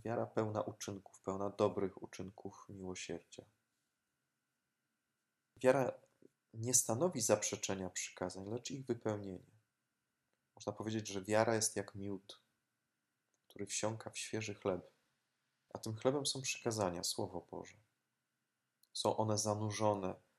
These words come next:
w wierze. W ten sposób wiara Chrystusowi to wypełnienie przykazań. To zanurzenie się w Chrystusa.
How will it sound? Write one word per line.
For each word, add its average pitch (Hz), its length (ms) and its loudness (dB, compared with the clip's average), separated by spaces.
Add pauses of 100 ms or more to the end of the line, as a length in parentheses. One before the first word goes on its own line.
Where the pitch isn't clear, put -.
(300)
w 101 260 -14
wierze. 98 440 0 (1500)
W - 60 -12
ten 120 100 0
sposób 123 320 2
wiara 147 280 4
Chrystusowi 131 600 2
to 113 140 -2
wypełnienie 110 540 -2
przykazań. 87 760 -10 (2500)
To - 100 -4
zanurzenie 110 720 2
się 92 320 -8 (840)
w - 80 -20
Chrystusa. - 600 -6